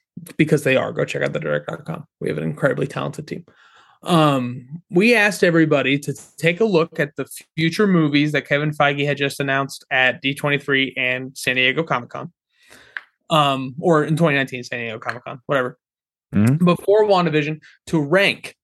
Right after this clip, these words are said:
Speaker 1: the twenty-five upcoming M C U projects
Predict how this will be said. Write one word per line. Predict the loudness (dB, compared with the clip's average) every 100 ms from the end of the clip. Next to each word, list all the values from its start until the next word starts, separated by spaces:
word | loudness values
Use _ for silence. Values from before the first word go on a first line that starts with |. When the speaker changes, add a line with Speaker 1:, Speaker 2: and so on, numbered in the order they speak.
| -6
Speaker 1:
the | -2 -2
twenty-five | -4 -12 -4 0 0 2 -2 -2 -6 -2 0 2 0 -8 -12
upcoming | -6 -6 -2 -2 -2 -4
M | -6
C | -8 -6
U | -4 -4
projects | 0 0 2 0 0 -6 -12